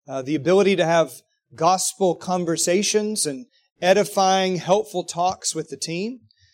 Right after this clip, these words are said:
And when you throw this in over the course of five to seven days, plus the red-eye flights going and coming, I'm really selling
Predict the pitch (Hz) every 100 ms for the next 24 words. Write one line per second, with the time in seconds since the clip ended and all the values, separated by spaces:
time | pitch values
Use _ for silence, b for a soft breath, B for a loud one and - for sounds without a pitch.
0 | _ - 165 180 175 - 175 202 214 180
1 | - _ - 131 202 202 185 214 220 180
2 | 160 160 185 170 160 - 180 190 160 -
3 | 185 175 165 170 208 202 - 190 190 -
4 | 156 147 170 170 165 160 160 160 160 160
5 | - 139 165 180 160 139 - 185 165 139
6 | 135 180 151 - 170 170 151 113